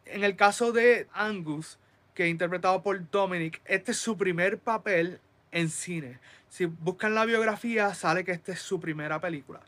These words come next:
Y de verdad que lo hace tan bien que uno pensaría que él lleva años actuando. Eso como tal es de lo que se trata The Holdovers, sin entrar en detalle. De verdad que se las recomiendo. Una película que, aunque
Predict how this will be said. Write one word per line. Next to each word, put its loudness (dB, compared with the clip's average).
Y -8
de 8
verdad 6
que 2
lo 4
hace 0
tan 0
bien -2
que 0
uno -2
pensaría -2
que -4
él -4
lleva 0
años -2
actuando. -4
Eso 4
como 0
tal 2
es 0
de 4
lo 4
que 0
se -4
trata 0
The 0
Holdovers, 4
sin -4
entrar 0
en -2
detalle. 2
De 4
verdad 4
que 2
se -4
las 0
recomiendo. -2
Una -2
película 0
que, 2
aunque -4